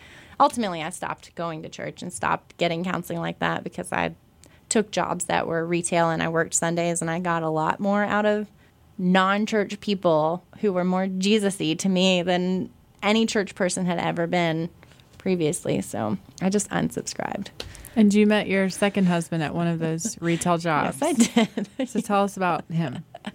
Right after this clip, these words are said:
Speaker 1: My second husband's name was Anthony, and we started dating in August of two thousand twelve. And we were married by December in <laughs> two thousand twelve. So it was very fast. Um,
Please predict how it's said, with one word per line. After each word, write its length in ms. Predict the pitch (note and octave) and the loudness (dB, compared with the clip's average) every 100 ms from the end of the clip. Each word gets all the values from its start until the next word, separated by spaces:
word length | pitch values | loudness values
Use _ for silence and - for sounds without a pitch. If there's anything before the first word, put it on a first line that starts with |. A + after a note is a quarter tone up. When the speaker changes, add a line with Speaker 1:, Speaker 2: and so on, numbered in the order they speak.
| - - - - - - - - | -14 -16 -16 -18 -18 -18 -16 -4
Speaker 1:
My 80 | G3+ | 2
second 280 | B3+ C#4+ | 4 4
husband's 380 | B3 A#3 A3 G3+ | 4 2 2 0
name 200 | F#3+ F3+ | 0 0
was 180 | F3 - | -2 -4
Anthony, 420 | F3+ E3+ F3 F3+ | -2 -2 -2 -2
and 120 | F#3 F3+ | 0 0
we 140 | F3+ | 0
started 280 | G#3 F#3+ F3 | 0 0 0
dating 460 | E3+ E3+ E3+ F3 - _ _ - _ _ _ - | -2 -2 -2 -4 -8 _ _ -20 _ _ _ -2
in 240 | F#3 F3+ - | 0 0 2
August 680 | D#3 G3 D4 E4 - - - - | 2 2 0 -2 -12 -18 -20 -14
of 340 | - C4+ D4 C#4+ | -4 -2 -2 -4
two 140 | D4 | -4
thousand 600 | C#4+ C#4 C#4 C4+ C4+ C4+ - - - - - | 0 0 4 4 6 2 -2 -20 -20 -20 -18
twelve. 440 | - - E4+ G4+ - - - - - - - - - - - | -4 -2 0 -2 -12 -20 -20 -20 -20 -20 -20 -20 -20 -16 0
And 140 | G3 | 4
we 100 | G3 | 6
were 120 | G3 F#3+ | 6 4
married 300 | F3+ F3+ F#3 | 4 2 0
by 120 | D#3+ | -2
December 540 | G3 F#3+ - - - | -2 -4 -6 -6 -6
in 140 | - A#3+ | -4 -4
<laughs> 0 | |
two 60 | |
thousand 560 | - - - - F4 F#4+ | -4 -6 -6 -2 -4 -4
twelve. 600 | - A3+ E3 - - C#4 | -8 -6 -6 -6 -6 -6
So 160 | B3 B3 | -2 -2
it 20 | |
was 100 | C4 | 0
very 300 | C#4 E4+ E4+ | 2 2 0
fast. 680 | - - G1+ G3+ - - - | 0 -2 0 0 -2 -2 0
Um, 400 | F#3+ F#3 F3+ F3+ | 0 2 0 -2